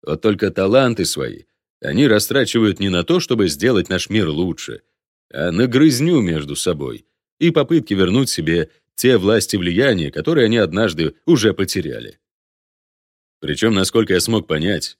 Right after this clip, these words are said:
в первую очередь по своей вине. Слишком уж загордились и начали считать, что все остальные — пыль под их ногами.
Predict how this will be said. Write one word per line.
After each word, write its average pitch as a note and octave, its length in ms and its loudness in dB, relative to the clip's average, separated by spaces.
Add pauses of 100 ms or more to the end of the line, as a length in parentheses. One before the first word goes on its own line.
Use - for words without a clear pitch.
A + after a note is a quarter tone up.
в - 120 -20
первую C3+ 340 4
очередь A2 420 0
по D3 80 -2
своей A2 440 0
вине. A#1+ 380 -16 (640)
Слишком F3 580 -2
уж - 380 -2
загордились G2+ 1040 0 (160)
и E3 80 4
начали G2 340 0
считать, F2+ 360 -2
что - 180 -8
все D#2+ 160 -4
остальные — D#2 560 -2 (380)
пыль C3 420 2
под G#2+ 220 2
их F2+ 180 -2
ногами. C#2+ 500 -6